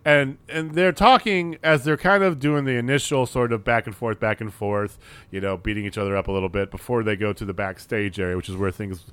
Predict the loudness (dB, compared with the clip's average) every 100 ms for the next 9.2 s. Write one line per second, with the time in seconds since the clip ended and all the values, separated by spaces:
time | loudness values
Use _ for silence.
0 | -18 -16 -6 -2 0 -2 -12 0 4 4
1 | 4 -8 -6 -4 -4 -6 -10 -4 0 0
2 | 0 -6 -10 -12 -14 -18 -16 -4 0 0
3 | 0 -4 -6 -2 0 4 2 2 0 2
4 | 4 4 0 -12 -18 0 2 2 2 4
5 | 4 0 -2 -2 0 -4 -4 0 0 0
6 | -4 -6 -10 -6 -2 -2 -2 -8 -4 -4
7 | -4 -8 -6 -6 -4 -2 -2 -2 -4 -8
8 | -8 -8 -4 -6 -4 -4 -4 -6 -6 -8
9 | -10 -20